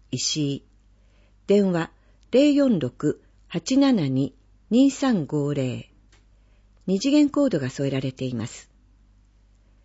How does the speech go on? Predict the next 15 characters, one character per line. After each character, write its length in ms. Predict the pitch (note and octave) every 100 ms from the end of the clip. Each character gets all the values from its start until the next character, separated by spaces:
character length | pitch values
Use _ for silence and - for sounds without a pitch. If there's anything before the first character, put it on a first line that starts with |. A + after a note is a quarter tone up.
| _ _ _ _ _ _ _ _ _ _ -
四 140 | - -
季 160 | D#4+
を 120 | C4
感 280 | - E3+ E3+
じ 160 | E3 D#3
る 160 | D#3+ -
植 300 | F#3+ F#3 D4
物 240 | D4 -
た 160 | D3 D3+
ち 160 | C3+
の 180 | B2 G#2+
寄 120 | B2+ C3
せ 240 | - D#3+
植 220 | D3 C3+
え、 140 | A2+